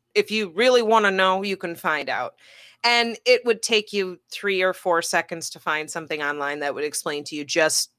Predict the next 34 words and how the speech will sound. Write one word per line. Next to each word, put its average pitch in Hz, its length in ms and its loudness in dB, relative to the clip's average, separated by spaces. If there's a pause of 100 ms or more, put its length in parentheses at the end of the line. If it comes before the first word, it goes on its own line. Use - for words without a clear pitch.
how 190 600 4
big 165 280 -2
a 160 80 2
deal 160 300 -2
something 151 440 -6
as 139 140 -6
simple 143 500 -4
as 131 220 -4
one's 135 320 -8
hair 127 500 -6 (280)
is 110 420 -2 (180)
when 147 140 -4
you're 139 140 -6
dealing 139 460 -4
with 131 360 -8 (180)
certain 151 500 -2
groups 139 320 -8
of 131 120 -12
people. - 420 -12 (280)
And 240 140 2
it's, 254 300 2
you 240 100 4
know, 202 140 4
certainly 196 420 2
not 185 320 2
just - 440 -4
Black 175 280 0
people. 123 380 -14 (540)
Ask 214 280 0
a 214 60 -2
Polynesian 202 720 0
person. - 360 -6 (1000)
You 190 120 2
know, 180 340 2